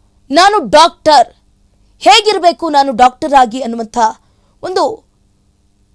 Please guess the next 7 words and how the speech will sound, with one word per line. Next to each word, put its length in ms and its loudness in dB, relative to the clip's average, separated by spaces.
ಮೈಂಡ್ 460 0
ಸೆಟ್ 240 -4
ಇಲ್ಲದೆ, 480 -8
ಚಿಕಿತ್ಸೆಗೆ 580 -6
ಟೈಮೇ 540 -2
ಇಲ್ಲ, 180 -6
ಸರ್ಕಾರಿ 580 2